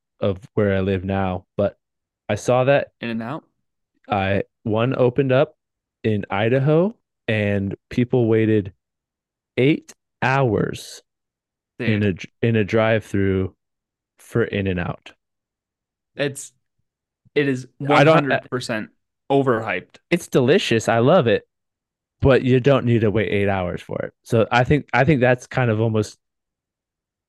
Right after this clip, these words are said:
Speaker 1: top tier. That should
Speaker 2: Why?
Speaker 1: be, that should have been my number one of, like, actually overhyped foods.
Speaker 2: Yeah, no, I'm, uh, I'm with you there. My parents are from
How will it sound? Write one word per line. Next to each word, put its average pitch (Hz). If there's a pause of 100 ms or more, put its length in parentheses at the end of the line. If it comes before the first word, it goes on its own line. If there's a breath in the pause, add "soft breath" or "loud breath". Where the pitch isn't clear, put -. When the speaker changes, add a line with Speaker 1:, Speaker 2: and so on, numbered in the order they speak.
(200)
Speaker 1:
top -
tier. 117
That 117
should 101
Speaker 2:
Why? -
Speaker 1:
be, 113
that 127
should 135
have 120
been 120
my 107
number 104
one 101
of, 92
like, 92 (1000)
actually 120
overhyped 98 (640)
foods. - (1160)
Speaker 2:
Yeah, 131 (160)
no, 135
I'm, 123 (160)
uh, 120
I'm 107
with 117
you 117
there. 110
My 135
parents 131 (1300)
are 113
from 127